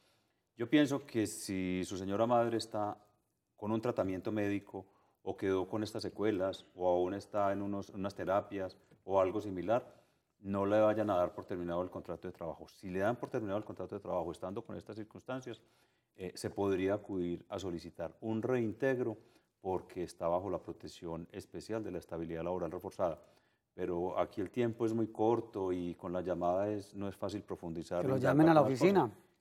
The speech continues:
Speaker 1: Le solicito que nos dé una llamadita a la oficina, a usted y todos los televidentes,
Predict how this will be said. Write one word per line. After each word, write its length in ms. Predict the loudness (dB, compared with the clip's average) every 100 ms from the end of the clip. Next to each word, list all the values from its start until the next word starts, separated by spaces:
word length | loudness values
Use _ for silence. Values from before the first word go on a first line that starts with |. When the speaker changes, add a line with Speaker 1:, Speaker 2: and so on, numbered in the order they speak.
| _
Speaker 1:
Le 260 | -6 -2 0
solicito 480 | 0 -4 -4 -8 -8
que 100 | -4
nos 140 | -2
dé 60 | -2
una 120 | -2
llamadita 420 | 0 0 0 0
a 40 | -2
la 60 |
oficina, 420 | -2 -4 -4 -2
a 80 | -4
usted 220 | -6 -6
y 80 | -6
todos 200 | -2 -2
los 120 | -2
televidentes, 580 | -2 2 4 2 0 -10